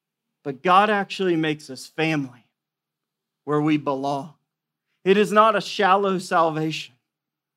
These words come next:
but rather a homecoming to us, that we belong to Jesus, and we belong not because of what we've done, but what God has done.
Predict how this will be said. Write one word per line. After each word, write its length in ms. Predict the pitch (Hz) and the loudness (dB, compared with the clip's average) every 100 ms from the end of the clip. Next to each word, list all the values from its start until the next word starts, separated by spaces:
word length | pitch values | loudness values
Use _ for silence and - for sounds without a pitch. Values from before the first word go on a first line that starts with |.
| _ _ _ | _ _ _
but 120 | 160 | -2
rather 440 | 170 185 196 175 160 | 4 4 4 2 0
a 100 | 143 | 0
homecoming 840 | - 196 196 196 190 156 139 127 | -4 -2 0 0 -2 -6 -6 -8
to 200 | 120 139 | -10 -4
us, 500 | 123 165 - - _ _ _ - | -2 -2 -6 -20 _ _ _ 0
that 140 | 185 | 4
we 280 | 165 202 233 | 4 2 0
belong 600 | 202 170 165 190 214 214 | 2 2 2 2 2 0
to 80 | 165 | -6
Jesus, 480 | 170 214 208 160 156 | -4 -4 -4 -6 -6
and 120 | 156 | -6
we 180 | 202 233 | -4 -2
belong 480 | 190 180 202 196 170 | -2 0 2 2 4
not 220 | 214 226 | 0 0
because 300 | 214 220 190 | -4 -4 -4
of 100 | 170 | -2
what 220 | 175 139 | -2 -2
we've 240 | 180 247 180 | -4 -6 0
done, 220 | 180 175 | 0 2
but 140 | 160 | -2
what 260 | 160 156 - | -2 -8 0
God 280 | 190 214 180 | 4 4 2
has 200 | 156 - | -6 -12
done. 260 | 139 117 | -16 -18